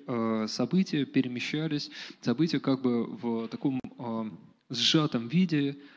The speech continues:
э, м, изображали, э, семнадцатый год, от февральской революции,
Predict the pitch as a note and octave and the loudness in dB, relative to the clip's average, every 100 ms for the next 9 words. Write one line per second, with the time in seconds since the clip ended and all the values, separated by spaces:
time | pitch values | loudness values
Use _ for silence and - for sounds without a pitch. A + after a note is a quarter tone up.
0 | - - A2+ G#2+ G#2 F#2+ - _ _ - | -14 -6 -2 -2 -2 -6 -12 _ _ -6
1 | C3 A#2 A2+ A2+ A2+ - - B2 B2 A#2+ | -4 -4 -4 -6 -10 -12 -4 -2 0 0
2 | C#3 D3 C#3 B2+ - B2+ A#2 A2+ A2+ G#2+ | 0 0 0 -2 -4 -2 0 0 0 -4
3 | - - - - C3 B2+ C3 - - B2 | -8 -20 -6 -4 -2 -2 -4 -4 -4 -2
4 | C3+ G#2+ - A#2+ - B2 A#2 E3 E3+ D#3 | 0 -2 -4 -12 -6 -4 0 0 0 -4
5 | C3+ C3+ C3+ C3 - B2+ A#2 A#2 | -2 -2 -2 -4 -4 -4 -4 -6